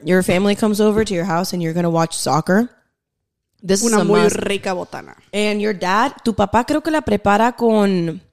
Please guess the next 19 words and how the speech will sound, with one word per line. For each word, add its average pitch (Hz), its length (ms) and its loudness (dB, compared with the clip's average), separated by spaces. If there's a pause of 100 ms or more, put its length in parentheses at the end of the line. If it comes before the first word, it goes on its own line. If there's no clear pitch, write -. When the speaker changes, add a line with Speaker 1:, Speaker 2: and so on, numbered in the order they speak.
(320)
Speaker 1:
¿quién 254 160 0
te 302 60 -6
enseñó? 277 260 -2
Tu 196 120 -6
papá 185 300 0
te 185 80 -6
enseñó 185 200 -4
a 185 40 0
hacerlo 180 220 -2
así, 175 160 -4
¿verdad? 160 280 -4 (840)
Tu 226 120 -2
papá 214 300 2
la 277 100 2
prepara 226 500 2
con 202 220 -2
queso 208 280 -2
de 202 120 0
puerco. 170 520 -4